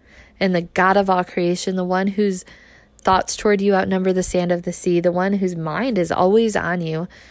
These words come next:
and his thoughts for you are good thoughts. I think it's so easy to think, like, "Ugh, God," you know, to fall in that, like, religious mindset of God's thoughts toward you are, are just that you're this wretched, nasty, sick sinner. Like,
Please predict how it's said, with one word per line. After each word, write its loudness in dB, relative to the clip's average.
and -2
his -2
thoughts 0
for -2
you 2
are -2
good -6
thoughts. -4
I -4
think 0
it's -2
so 2
easy 0
to 0
think, -4
like, -4
"Ugh, 2
God," 2
you -2
know, 0
to -10
fall 2
in -2
that, -2
like, -4
religious 0
mindset -2
of -6
God's -4
thoughts -4
toward -2
you 0
are, 0
are 0
just 0
that 0
you're 0
this -4
wretched, 0
nasty, -4
sick -2
sinner. 0
Like, -2